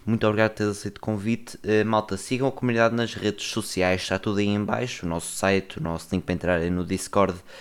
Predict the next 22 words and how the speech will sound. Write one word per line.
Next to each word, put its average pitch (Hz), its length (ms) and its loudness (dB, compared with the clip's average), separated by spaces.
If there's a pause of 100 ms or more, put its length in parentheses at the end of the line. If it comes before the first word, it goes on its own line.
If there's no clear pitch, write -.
(220)
também 98 260 2
a 95 40 4
nossa 95 280 2
Twitch, - 580 -2 (180)
o - 40 -6
nosso 90 200 -4
Instagram, 90 540 2 (260)
Twitter. 123 460 4 (800)
Sigam-me, 104 640 4 (120)
eh, 101 320 4
a 104 40 6
mim, 123 360 6 (180)
também 95 200 4
está 98 160 2
tudo 101 180 2
aí 104 60 4
em 104 140 4
baixo. 104 420 6
Sigam 107 340 2
o 104 80 2
Diogo. 110 480 2 (380)
Filipe, 123 380 0